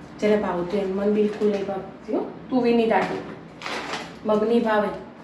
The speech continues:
ચણાની ભાવે, પણ તુવેરની નથી ભાવતી. આજે બનાવીશું આપણે મસ્ત વડીનું શાક. મગની દાળની વડીઓ બને,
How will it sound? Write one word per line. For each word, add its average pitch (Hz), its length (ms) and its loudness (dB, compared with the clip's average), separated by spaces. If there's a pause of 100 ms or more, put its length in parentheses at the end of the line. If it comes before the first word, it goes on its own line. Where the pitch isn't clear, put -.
(160)
ચણાની 214 400 0
ભાવે, 208 320 2 (640)
પણ 208 240 -6
તુવેરની 208 480 2 (140)
નથી - 240 -10
ભાવતી. 170 360 -12 (320)
આજે 214 260 2
બનાવીશું 240 500 2
આપણે 214 280 2 (1000)
મસ્ત 226 380 -2 (220)
વડીનું 214 500 4
શાક. 156 340 -8 (300)
મગની 208 380 0
દાળની 214 340 2
વડીઓ 202 360 4
બને, 196 280 0